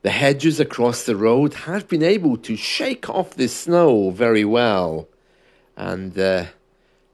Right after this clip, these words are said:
the hedges are standing very proudly like soldiers. The green is very clear, but so is the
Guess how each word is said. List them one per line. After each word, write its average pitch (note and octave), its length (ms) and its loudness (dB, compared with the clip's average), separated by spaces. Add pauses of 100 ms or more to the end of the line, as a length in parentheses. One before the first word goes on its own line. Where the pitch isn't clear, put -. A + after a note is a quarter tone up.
(100)
the F2+ 80 -4
hedges G#2+ 580 0
are F#2 80 -6
standing G#2+ 920 -2
very E3+ 360 -2
proudly D#3 920 -2
like F#2+ 340 -4
soldiers. A#2+ 1000 -2 (800)
The G#2 100 -4
green B2 640 2
is F#2+ 380 -2
very C3 300 2
clear, A#2+ 800 -2 (600)
but - 220 -6
so C#3+ 640 2
is G#2+ 460 -6
the F2+ 520 -2